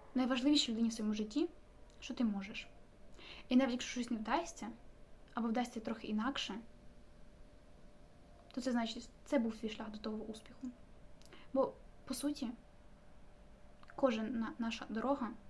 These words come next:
веде нас там, де ми маємо зуп-, там маємо бути, де ми маємо зупинитися, де ми маємо продовжити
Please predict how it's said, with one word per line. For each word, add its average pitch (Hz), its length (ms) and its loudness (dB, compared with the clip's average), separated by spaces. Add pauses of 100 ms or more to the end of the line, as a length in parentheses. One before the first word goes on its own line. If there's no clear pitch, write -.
веде 254 140 4
нас 240 160 6
там, 262 160 0
де 240 100 2
ми 226 60 4
маємо 214 180 2
зуп-, - 240 -10 (420)
там 233 320 2
маємо 247 300 4
бути, 277 240 0
де 247 160 0
ми 240 80 6
маємо 226 200 4
зупинитися, 226 460 0
де 226 80 2
ми 226 60 6
маємо 226 200 4
продовжити 247 540 -2